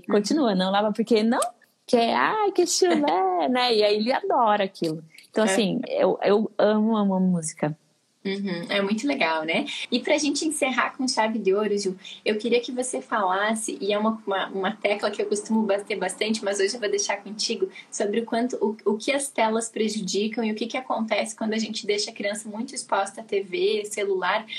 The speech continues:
Speaker 1: como isso tá facilitando o atraso da linguagem.
Speaker 2: É, eu digo que as, as telas tão pra desenvolvimento infantil, assim como a bala está pra nutrição. Distrai,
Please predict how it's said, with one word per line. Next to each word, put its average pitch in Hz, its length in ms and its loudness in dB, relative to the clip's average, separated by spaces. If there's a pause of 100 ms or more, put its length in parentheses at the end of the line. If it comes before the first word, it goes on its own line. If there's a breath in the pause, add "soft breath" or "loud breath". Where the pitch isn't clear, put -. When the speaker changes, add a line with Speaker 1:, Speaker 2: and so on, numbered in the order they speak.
(120 loud breath)
Speaker 1:
como 254 320 2
isso 247 320 0
tá 220 400 0 (160)
facilitando 226 720 0
o 214 60 2
atraso 190 420 -2
da 196 80 0
linguagem. 190 540 -2 (320)
Speaker 2:
É, 185 240 6
eu 196 60 4
digo 226 260 4
que 240 440 4
as, 202 220 2 (220)
as - 140 0
telas 277 480 4
tão 226 200 6
pra 190 540 2 (300)
desenvolvimento 185 560 4
infantil, 180 600 0 (460 loud breath)
assim 208 260 2
como 214 240 4
a 208 60 4
bala 196 380 6
está 233 200 2
pra 226 160 0
nutrição. 226 720 0 (340)
Distrai, 190 880 4